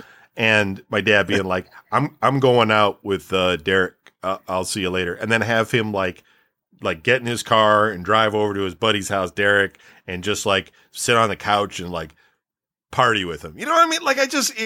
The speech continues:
Speaker 1: I can't, I don't think it
Speaker 2: Right.
Speaker 1: happened. Like, I don't think it happened. Like, I don't think
Speaker 2: Right.
Speaker 1: like that ever happened.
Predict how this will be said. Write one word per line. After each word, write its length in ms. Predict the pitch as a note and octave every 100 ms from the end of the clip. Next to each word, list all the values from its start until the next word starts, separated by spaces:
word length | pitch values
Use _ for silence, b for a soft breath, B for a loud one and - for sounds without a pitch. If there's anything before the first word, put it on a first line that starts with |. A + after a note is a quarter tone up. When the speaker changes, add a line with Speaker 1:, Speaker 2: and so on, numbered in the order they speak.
| A3+
Speaker 1:
I 100 | G3
can't, 340 | G3+ A3+ A3 G3+ F3 -
I 100 | F3
don't 160 | F4 A#3+
think 160 | A#3
it 60 | -
Speaker 2:
Right. 100 | C#3
Speaker 1:
happened. 320 | C#4 - G#2
Like, 120 | B2
I 120 | C3 D#3
don't 160 | G3
think 160 | F3+ F#3+
it 80 | E3
happened. 420 | D#3+ A#3+ - E2+
Like, 140 | G#2
I 60 | A2+
don't 300 | C3 D3 D3
think 160 | D#3+
Speaker 2:
Right. 80 | -
Speaker 1:
like 120 | D3 C#3+
that 180 | D#3 D3
ever 180 | D3+
happened. 440 | C3 F3 - C#2+